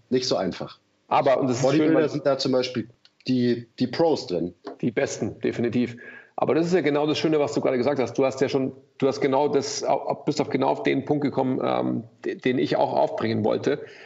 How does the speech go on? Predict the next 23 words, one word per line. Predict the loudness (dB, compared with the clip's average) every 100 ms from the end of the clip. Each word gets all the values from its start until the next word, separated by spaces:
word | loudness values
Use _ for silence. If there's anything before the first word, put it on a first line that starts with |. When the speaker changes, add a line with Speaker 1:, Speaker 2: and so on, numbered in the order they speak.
| -20 -2
Speaker 2:
dass | -2 0
du | 0 0 0
quasi | 0 0 2
in | 0 0 0
einer | 2 2 2 2
komplexen | 0 -2 0 -2 0 0
Bewegung, | 2 2 2 0
also | 2 2
in | 2
einer, | 0 0 0 -2 -2 -2
äh, | -4 -16 -16 -16 -14 -4
mehrgelenkigen | 0 2 2 2 0 0 -2 0
Bewegung | 0 0 0 0 0
wie | 0
dem | -2
Split | -2 -6 -6
Squat, | -2 0 -2 -6 -16 _ -20 _ 0
wo | 2
du | 4
ja |
nicht | 4 2 0
irgendwie, | 0 0 2 0 0
ähm, | 0 0 -2